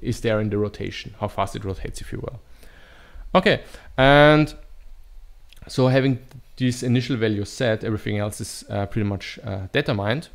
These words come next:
Um, okay, it's here center of mass. I'm just going to ignore it. This is just the sum of everything I just defined in the, in the config. Um,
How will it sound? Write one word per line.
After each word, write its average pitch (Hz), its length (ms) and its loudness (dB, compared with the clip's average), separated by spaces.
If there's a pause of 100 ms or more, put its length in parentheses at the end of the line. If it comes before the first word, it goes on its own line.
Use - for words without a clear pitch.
(760)
Um, 107 680 4
okay, - 140 -8
it's 113 140 -8
here 120 160 2
center 107 260 -2
of 101 100 -6
mass. 123 300 0
I'm 107 260 -6
just - 260 -10
going 107 180 -2
to 104 80 -2
ignore 104 280 0
it. 107 120 0
This - 180 -10
is - 60 -18
just - 300 -8 (160)
the 107 240 -6
sum 104 280 -4
of 104 140 -6
everything 101 420 -4
I 101 120 -6
just - 440 -14
defined 95 440 -6
in 98 100 -4
the, 101 220 -4 (140)
in 107 100 -6
the 104 160 -6
config. 131 500 -2 (800)
Um, 113 580 6